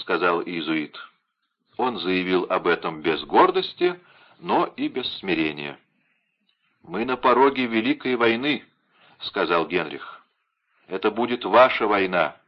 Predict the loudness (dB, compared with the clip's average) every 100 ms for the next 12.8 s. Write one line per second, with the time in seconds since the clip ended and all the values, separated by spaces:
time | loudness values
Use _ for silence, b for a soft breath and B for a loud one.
0 | _ _ _ _ b b -8 0 2 6
1 | 6 6 0 0 -4 0 4 4 2 -6
2 | -14 _ _ _ _ _ _ _ _ _
3 | _ -10 -2 0 0 -4 -8 -6 -4 -6
4 | -6 0 4 4 2 -4 -8 -10 -10 -12
5 | -8 0 2 2 -2 -18 B B B B
6 | -6 0 2 4 4 4 4 4 4 0
7 | -2 -4 -6 2 4 4 2 -2 -2 b
8 | b b b b -4 -2 2 4 8 8
9 | 6 0 2 2 0 -2 -2 -4 -2 4
10 | 4 4 -2 -2 -6 -18 -10 -10 -10 -10
11 | -6 0 2 2 -2 b b b b -6
12 | -4 0 4 4 4 2 0